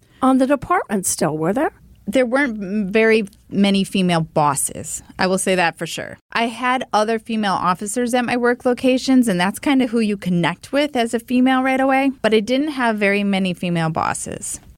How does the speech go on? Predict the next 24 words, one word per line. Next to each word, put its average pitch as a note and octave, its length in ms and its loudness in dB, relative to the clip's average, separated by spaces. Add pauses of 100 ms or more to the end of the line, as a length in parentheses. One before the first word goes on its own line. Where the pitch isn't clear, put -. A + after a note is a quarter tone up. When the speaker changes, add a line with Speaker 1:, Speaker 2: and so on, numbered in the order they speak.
(520)
Speaker 2:
I A#3 180 -2
started C#4 420 -2
noticing G#3+ 680 -2 (240)
women G3+ 540 2
in G3 260 2
law F#3 200 4
enforcement E3+ 560 -4
when G3 120 2
I F#3+ 60 2
became F#3 400 -2
the F3 80 -4
academy F#3+ 520 -4
director D3+ 600 -2 (480)
in G#3 140 4
twenty F#3 280 -2
fifteen, E3 540 -4
because F3 400 -2 (300)
then A#3+ 160 2
I B3 60 2
have G#3 200 -2
a F#3+ 60 -8
class G#3 320 -6
of F#3+ 100 -8
sixty-five. F3+ 760 -4